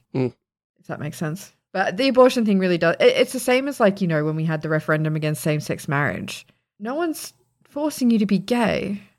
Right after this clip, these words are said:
Speaker 2: or attend a gay wedding even if it's really, truly against your beliefs.
Speaker 1: Yeah.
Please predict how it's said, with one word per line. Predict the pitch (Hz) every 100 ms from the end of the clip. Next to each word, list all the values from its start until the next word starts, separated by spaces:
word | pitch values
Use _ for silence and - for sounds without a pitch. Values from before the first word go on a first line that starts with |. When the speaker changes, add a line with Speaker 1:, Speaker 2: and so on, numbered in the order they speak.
| _ _ _ _
Speaker 2:
or | 190 -
attend | 196 - 285 285
a |
gay | 240 226
wedding | 233 269 254
even | 190 185 170
if | 170
it's | 190 190
really, | 196 220 202
truly | 214 190 170 165 - _ _ _ _ _ _ _
against | 196 196 196
your | 185
beliefs. | 170 196 185 196 - - _ _ _
Speaker 1:
Yeah. | - 240